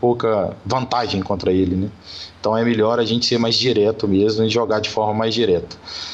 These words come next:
É, mas é uma mistura, até contra profissionais de, de, em alguns momentos, né, que eu tenho boas informações do profissional,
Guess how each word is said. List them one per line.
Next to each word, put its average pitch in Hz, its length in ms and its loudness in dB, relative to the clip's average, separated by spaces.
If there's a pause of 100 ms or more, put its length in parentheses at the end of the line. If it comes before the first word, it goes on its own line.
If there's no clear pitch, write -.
(160)
É, 113 320 0
mas 175 220 -2
é 202 60 2
uma 254 120 2
mistura, 190 460 2
até 202 220 -2
contra 247 240 0
profissionais 160 540 -2
de, 139 280 2
de, 113 360 -4
em 120 60 0
alguns 123 440 0
momentos, 123 420 0
né, 127 100 0
que 123 80 -2
eu 113 60 0
tenho 113 160 0
boas 113 320 2
informações 110 580 0
do 104 80 -8
profissional, 127 600 0